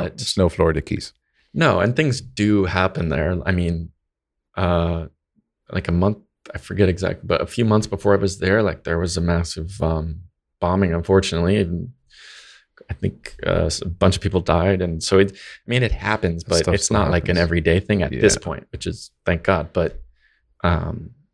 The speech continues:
Speaker 1: you know, things can happen anywhere. And that was part of my rationale. And, you know, it's, um, for me, just personally, the benefit of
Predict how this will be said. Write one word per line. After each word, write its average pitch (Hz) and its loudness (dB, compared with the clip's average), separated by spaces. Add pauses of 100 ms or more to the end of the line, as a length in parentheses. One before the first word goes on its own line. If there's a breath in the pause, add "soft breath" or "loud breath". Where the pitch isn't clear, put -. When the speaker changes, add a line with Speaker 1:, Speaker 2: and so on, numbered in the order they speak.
(440)
Speaker 1:
you 107 2
know, 82 2
things 110 2
can - -4
happen 95 2
anywhere. 87 4
And 87 0
that 90 0
was 92 0
part 95 2
of 87 -2
my 87 -2
rationale. 80 -2
And, 78 -2
you 78 -2
know, 78 -6 (560)
it's, - -10 (120)
um, 80 0 (1500)
for 101 -2
me, 120 2
just 110 -2
personally, 117 2
the 95 -2 (200)
benefit 101 2
of 104 -2